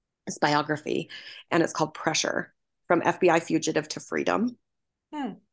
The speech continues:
Speaker 1: And the author, Malik Wade, was talking about his, his entire journey. And he really danced well with the whole concept of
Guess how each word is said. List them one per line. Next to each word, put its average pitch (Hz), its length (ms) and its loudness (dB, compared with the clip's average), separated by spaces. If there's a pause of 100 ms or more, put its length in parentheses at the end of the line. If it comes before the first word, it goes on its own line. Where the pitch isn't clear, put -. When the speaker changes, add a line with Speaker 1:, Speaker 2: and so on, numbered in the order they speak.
(160)
Speaker 1:
And 185 520 6 (140)
the 175 140 2
author, 165 280 2
Malik 160 340 -2
Wade, 156 380 0
was 170 160 -6
talking 226 420 2
about 160 560 2 (1040)
his, 202 440 6 (300)
his 196 180 2
entire 190 400 2
journey. 160 540 -2 (260)
And 185 200 4
he 185 320 -2 (100)
really 226 340 4
danced 175 480 2
well 165 520 4
with 180 180 0
the 175 80 -4
whole 185 260 2
concept 170 720 0
of 160 400 0